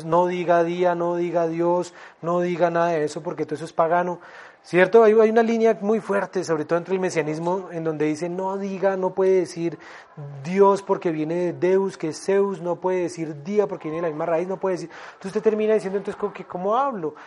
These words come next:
Y empiezan a hacer una mezcla ahí terrible con el hebreo y demás, en donde hacen muchísimo daño. Y en algún lugar tuve la oportunidad de hablar con algunas personas, entonces yo les decía, miren, nosotros nos complicamos la vida,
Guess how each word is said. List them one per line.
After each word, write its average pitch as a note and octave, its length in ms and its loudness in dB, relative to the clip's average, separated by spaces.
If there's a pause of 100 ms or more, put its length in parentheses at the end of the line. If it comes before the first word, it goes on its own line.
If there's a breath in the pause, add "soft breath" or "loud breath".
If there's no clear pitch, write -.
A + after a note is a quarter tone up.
(160 loud breath)
Y E3+ 60 -6
empiezan E3+ 240 -2
a G#3 40 2
hacer E3+ 120 -2
una F#3+ 140 0
mezcla G3 340 0
ahí F#3+ 220 2
terrible G3 560 0
con G3 120 -2
el E3+ 80 -2
hebreo F3+ 580 4 (340 loud breath)
y E3 120 -6
demás, F3 520 0
en F3 120 -8
donde D#3 480 -2
hacen E3+ 240 -4
muchísimo F#3 520 -4
daño. E3 360 4
Y D#3 80 -6
en D#3+ 80 -2
algún F#3 280 0
lugar A#3 380 10
tuve A#3 180 6
la A#3 80 6
oportunidad F3 500 -2
de F#3+ 80 0
hablar G3+ 260 0
con G#3 160 -6
algunas F3 360 -8
personas, E3+ 400 -8 (600 loud breath)
entonces E3+ 300 -6
yo F#3+ 80 -4
les F#3+ 120 -2
decía, E3+ 400 -4
miren, F#3 380 -6 (1700)
nosotros D#3 640 -12 (120)
nos F3 200 -10
complicamos D#3+ 640 -8
la C#3 140 -6
vida, A#2+ 220 -10